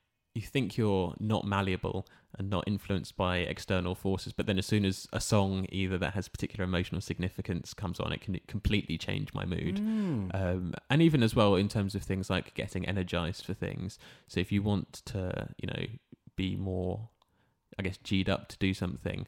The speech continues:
Speaker 2: Yeah.
Speaker 1: just listening to a piece of quite aggressive music,
Speaker 2: Yeah.
Speaker 1: I find really does completely change how I'm feeling and how I act and behave.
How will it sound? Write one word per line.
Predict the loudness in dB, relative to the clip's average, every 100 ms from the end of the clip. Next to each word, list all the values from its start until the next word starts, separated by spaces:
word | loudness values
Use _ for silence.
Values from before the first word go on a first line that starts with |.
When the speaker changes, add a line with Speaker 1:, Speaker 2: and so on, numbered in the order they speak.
| -8
Speaker 2:
Yeah. | -6 -4
Speaker 1:
just | -6 -2
listening | -4 0 -2
to | 0
a | 0
piece | 2 0 -2
of | -6 -6
quite | -4 -4 -2
aggressive | -4 -4 -4 -4
music, | -2 -4 -4 -4
Speaker 2:
Yeah. | -4 -4 -4 -2
Speaker 1:
I | -4
find | -2 -4 -4 -2
really | -4 -2
does | -2 0 -2 -6 -18 _ _ _ _
completely | -6 -2 0 0 -2 -4
change | -4 -4 -4 -6
how | -6 -6
I'm | -4
feeling | -2 -2
and | -4
how | -4
I | -2
act | -2 -6 -10
and | -6
behave. | -4 -2 -4 -8